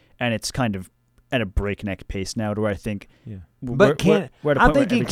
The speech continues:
Speaker 2: can
Speaker 1: gonna
Speaker 2: get
Speaker 1: average thirty
Speaker 2: right.
Speaker 1: a game.
Speaker 2: I can't, I think he can get right. I think ultimately,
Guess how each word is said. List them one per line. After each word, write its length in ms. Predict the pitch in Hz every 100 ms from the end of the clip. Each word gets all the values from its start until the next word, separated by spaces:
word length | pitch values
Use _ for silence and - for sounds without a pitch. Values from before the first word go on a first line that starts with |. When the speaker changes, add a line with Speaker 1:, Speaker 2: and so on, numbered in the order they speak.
| 196
Speaker 2:
can 80 | 254
Speaker 1:
gonna 20 |
Speaker 2:
get 80 | 202 131
Speaker 1:
average 100 | 139
thirty 240 | 214 110
Speaker 2:
right. 40 |
Speaker 1:
a 40 | 104
game. 260 | 117 95 - _ 160
Speaker 2:
I 100 | 185
can't, 260 | 220 143
I 60 | 196
think 220 | 240 175
he 100 | 196
can 340 | - 196 190
get 220 | 156 233 -
right. 300 | 101 78 - _ _ _ _ _ _
I 120 | 165
think 180 | 208 233
ultimately, 760 | 147 180 156 139 131 123 110